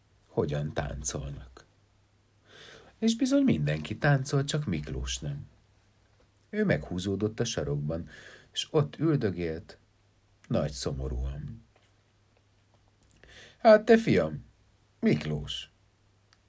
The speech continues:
miért nem táncolsz?” kérdi a király. „Nincs itt hozzám való leány, fenséges királyom”, felelte Miklós.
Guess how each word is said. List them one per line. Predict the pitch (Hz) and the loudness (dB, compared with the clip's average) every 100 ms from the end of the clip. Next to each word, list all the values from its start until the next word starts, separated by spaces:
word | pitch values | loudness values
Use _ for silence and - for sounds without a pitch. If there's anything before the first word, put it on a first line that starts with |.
| _ _ _ _ _ _ - | _ _ _ _ _ _ -2
miért | 349 127 73 78 | 4 4 4 -6
nem | 73 71 | -6 -2
táncolsz?” | 80 62 - - 71 58 - - _ _ _ _ _ _ _ _ _ | -4 -4 -6 -6 -6 -10 -12 -14 _ _ _ _ _ _ _ _ _
kérdi | - 78 73 71 | -4 -2 -2 -4
a | 64 | -8
király. | - 73 73 71 71 - _ _ _ _ _ _ _ _ _ _ _ - - - - - - - _ _ _ - | -8 -8 -8 -10 -14 -16 _ _ _ _ _ _ _ _ _ _ _ -20 -20 -20 -20 -20 -20 -20 _ _ _ -16
„Nincs | - 139 185 185 | 0 2 4 2
itt | 190 180 | -2 2
hozzám | 165 151 165 160 | 2 4 4 6
való | 143 139 127 | 6 4 4
leány, | 110 98 92 90 87 90 101 - | 2 4 2 0 -2 -6 -10 -12
fenséges | - - 92 85 - 87 87 - | -12 -8 -6 -4 -4 -4 -4 -6
királyom”, | - 82 82 82 82 85 95 107 - _ _ - - _ _ _ | -6 -8 -8 -8 -10 -12 -14 -14 -20 _ _ -20 -20 _ _ _
felelte | - 76 69 67 - | -8 -6 -4 -6 -8
Miklós. | 82 73 - 64 65 - - | -8 -8 -8 -8 -8 -10 -14